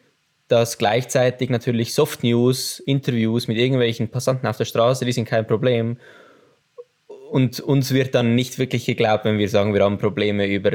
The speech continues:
ein Thema zu berichten oder Stimmen zu einer,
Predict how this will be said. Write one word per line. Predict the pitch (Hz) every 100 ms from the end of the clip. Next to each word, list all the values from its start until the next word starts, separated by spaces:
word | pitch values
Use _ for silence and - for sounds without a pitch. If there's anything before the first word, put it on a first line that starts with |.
| 95 -
ein | 98 101
Thema | - 110 98 101
zu | 104
berichten | 104 98 92 - 104 98
oder | 92 98 98 95 -
Stimmen | - - 110 107 104 101
zu | -
einer, | 101 98 101 98